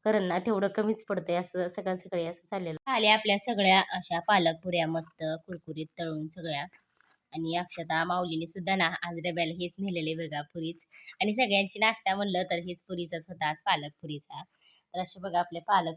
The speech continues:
पुरी बनवून झालेले. आणि खायला पण पौष्टिक, पालक एकदम पौष्टिकच आहे. तर बघा असं पालकची भाजी आवडत नाही जास्त करून आमच्या सगळ्यांना, तर असं आज बनवले, म्हणलं चला पालक पुरी बनवूया.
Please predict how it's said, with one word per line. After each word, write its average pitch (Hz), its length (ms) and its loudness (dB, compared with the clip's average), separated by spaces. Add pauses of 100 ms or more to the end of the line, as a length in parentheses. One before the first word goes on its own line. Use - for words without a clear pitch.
पुरी 170 140 -10
बनवून 165 400 -4
झालेले. 165 420 -6 (1400)
आणि 226 340 2
खायला 240 260 4
पण 233 160 0
पौष्टिक, 247 520 -8
पालक 208 240 4
एकदम 208 380 -4
पौष्टिकच 226 600 -6
आहे. 196 340 -6 (160)
तर 185 80 -12
बघा 190 240 -2
असं 196 200 -4
पालकची 196 460 0
भाजी 208 280 0
आवडत 196 340 2
नाही 202 140 -2
जास्त 190 400 -2
करून 180 160 -4
आमच्या 185 280 -6
सगळ्यांना, 180 520 -6 (540)
तर 196 300 0 (240)
असं 190 480 -12
आज 180 260 -4
बनवले, 180 380 -4
म्हणलं 170 240 -8 (120)
चला 170 180 -6
पालक 175 380 -4 (120)
पुरी 170 160 -8
बनवूया. 170 500 -6